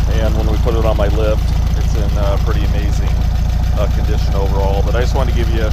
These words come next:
short little view of it back here in general. You know, I love the overriders on the bumper still. You know, a lot of people take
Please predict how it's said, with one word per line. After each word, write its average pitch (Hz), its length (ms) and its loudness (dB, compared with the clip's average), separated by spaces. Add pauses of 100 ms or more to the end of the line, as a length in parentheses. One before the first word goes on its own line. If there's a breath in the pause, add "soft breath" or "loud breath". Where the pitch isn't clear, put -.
short 156 240 0
little - 240 0 (640)
view 180 160 0
of 113 160 0
it 117 80 0
back 110 220 0 (100)
here 120 320 0
in - 640 0
general. 113 480 0 (800)
You - 80 0
know, 110 80 0
I 110 80 0
love 113 160 0
the - 80 0
overriders 104 640 0
on - 80 0
the - 160 -2
bumper - 240 0 (160)
still. - 240 0
You - 320 0
know, - 80 0
a - 80 0
lot - 80 2
of - 80 0
people - 320 0
take - 80 0